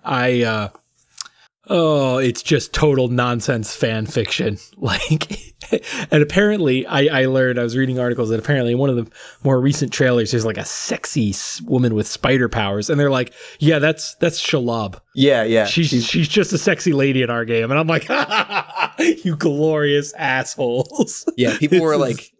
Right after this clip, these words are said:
Speaker 2: having a weird discussion about it online. Like, on one hand, more women in Tolkien is good. On the other hand, like, making them all sexy, sexy, maybe not so good. Like, I don't know what to think.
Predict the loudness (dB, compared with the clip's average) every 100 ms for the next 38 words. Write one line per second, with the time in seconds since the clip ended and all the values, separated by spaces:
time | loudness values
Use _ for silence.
0 | _ -2 0 0 0 0 0 -2 -2 -2
1 | 0 0 0 -2 -2 -2 -4 -6 _ _
2 | _ -2 0 2 0 0 0 2 0 -2
3 | -6 _ 0 2 2 0 0 -2 -2 0
4 | 0 0 -2 0 0 2 2 -2 -4 -2
5 | 0 2 2 2 0 0 0 0 -2 0
6 | 0 0 0 -2 0 0 0 -2 -4 -4
7 | 0 0 0 0 0 -2 -2 0 -2 0
8 | 0 0 0 -2 -2 0 2 2 0 -2
9 | -2 -2 -2 -4